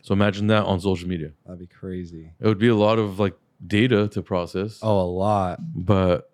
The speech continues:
Speaker 1: re-, I mean, videos are too.
Speaker 2: No, but this is,
Speaker 1: I
Speaker 2: like,
Speaker 1: know, it's more.
Speaker 2: so much. I don't
Speaker 1: So,
Speaker 2: even know.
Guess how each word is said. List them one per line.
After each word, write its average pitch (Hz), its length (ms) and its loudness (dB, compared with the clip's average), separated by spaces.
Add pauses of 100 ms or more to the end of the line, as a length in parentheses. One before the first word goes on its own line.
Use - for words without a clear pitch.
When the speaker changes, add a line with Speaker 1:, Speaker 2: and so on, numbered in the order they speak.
(120)
Speaker 1:
re-, 98 240 2
I 98 60 -2
mean, 101 160 2
videos 101 360 0
are 95 120 0
too. 147 340 0 (160)
Speaker 2:
No, 101 320 -4
but 92 140 -6
this 107 220 -8
is, 92 120 -12
Speaker 1:
I 117 100 -8
Speaker 2:
like, 135 80 -2
Speaker 1:
know, 95 240 -2
it's 90 180 -10
more. 90 320 -2
Speaker 2:
so 107 240 0
much. 95 340 -4
I 98 40 -4
don't 101 100 -4
Speaker 1:
So, 104 220 4
Speaker 2:
even 87 120 -2
know. 92 180 -10